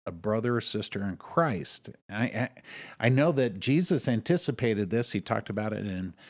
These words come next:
Matthew eighteen, starting with verse fifteen. And what he tried to do is, is, is kind of give them some guidelines, like, "Hey, just go between you two.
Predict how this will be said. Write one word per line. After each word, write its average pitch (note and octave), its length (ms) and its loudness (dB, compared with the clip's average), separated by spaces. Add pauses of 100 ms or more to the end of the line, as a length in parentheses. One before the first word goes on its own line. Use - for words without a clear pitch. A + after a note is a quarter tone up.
(180)
Matthew A2 400 2
eighteen, A2 720 0
starting G#2 420 -2
with G2+ 160 -4
verse G2 280 -6
fifteen. A2 760 0 (400)
And A2 100 -2
what C3 160 4
he B2+ 140 2
tried B2 260 0
to A2 80 0
do A2 360 2
is, - 260 -2
is, G2 240 -6
is - 420 -8 (460)
kind C3 220 -2
of G2 100 -2
give A2+ 200 2
them A#2 200 0
some G2+ 180 -2
guidelines, G#2 540 0
like, G2 220 -6
"Hey, A#2+ 160 -2
just - 260 -6
go D#3 220 -2
between C#3+ 540 -2
you C3+ 200 2
two. C3+ 560 2